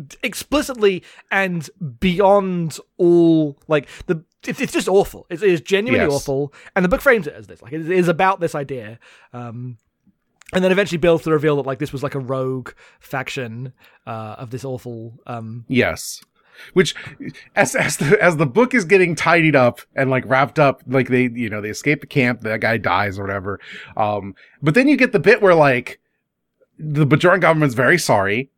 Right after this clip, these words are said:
Speaker 2: and we'll, you know, we'll, we'll, uh, we'll give everyone medical treatment and counseling if they need it. And then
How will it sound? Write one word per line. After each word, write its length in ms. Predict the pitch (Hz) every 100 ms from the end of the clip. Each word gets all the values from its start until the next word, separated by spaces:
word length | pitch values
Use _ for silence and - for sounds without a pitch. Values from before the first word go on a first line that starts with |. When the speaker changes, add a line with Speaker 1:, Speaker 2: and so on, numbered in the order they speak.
| -
Speaker 2:
and 240 | 139 135
we'll, 220 | 135 147 147
you 80 |
know, 160 | 139 135
we'll, 320 | 160 143 147
we'll, 240 | 139 143 139
uh, 300 | 131 127 127
we'll 260 | 135 127
give 220 | 113 139
everyone 260 | 139 143 139
medical 300 | 135 147 139
treatment 340 | - 147 139
and 60 | 123
counseling 400 | 139 143 143 147
if 100 | 147
they 100 | 156
need 220 | 139 117
it. 180 | 120 123 - - -
And 160 | 165 185
then 300 | 190 180